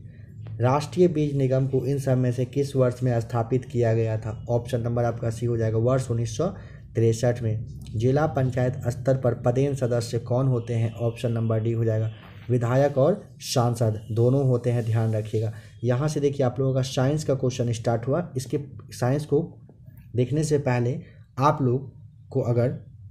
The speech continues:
YouTube पे नोटिफिकेशन वगैरह नहीं आता होगा, जो भी आप क्लास देख रहे हो इस चैनल पर, तो आप एक काम करिए, चैनल को पहले अनसब्सक्राइब कर लीजिए, फिर सब्सक्राइब करके बेल आइकन वाला जो बटन होता है उसे प्रेस कर लीजिए।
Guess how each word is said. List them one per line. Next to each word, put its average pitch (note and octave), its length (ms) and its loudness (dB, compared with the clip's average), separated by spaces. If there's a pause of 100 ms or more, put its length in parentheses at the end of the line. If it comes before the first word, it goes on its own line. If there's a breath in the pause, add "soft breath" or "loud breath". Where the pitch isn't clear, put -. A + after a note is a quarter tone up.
(160)
YouTube C3 340 2
पे A#2 200 -2
नोटिफिकेशन C3 720 0
वगैरह B2+ 260 2
नहीं B2+ 300 2
आता A#2+ 260 0
होगा, A2 260 2
जो A#2+ 160 0
भी A#2 100 2
आप A2+ 180 0
क्लास A2+ 280 4
देख G#2+ 220 0
रहे A2 100 0
हो D3 180 0
इस A2+ 140 -4
चैनल A2+ 240 2
पर, B2+ 200 -2 (360 loud breath)
तो - 140 -4
आप C#3 160 2
एक C3+ 160 0
काम B2 220 2
करिए, B2+ 440 -2 (880)
चैनल B2+ 260 4
को C3+ 120 0
पहले B2+ 260 2
अनसब्सक्राइब B2+ 840 0
कर B2 180 2
लीजिए, A#2 380 -2 (320 loud breath)
फिर D3+ 140 2
सब्सक्राइब C3+ 720 2
करके C3+ 360 0 (200)
बेल B2+ 220 4
आइकन C3 240 2
वाला B2+ 180 2
जो B2+ 120 2
बटन A#2 320 0
होता C3 180 0
है B2+ 40 4
उसे B2+ 160 0
प्रेस B2+ 320 2
कर A#2 160 0
लीजिए। G#2+ 380 0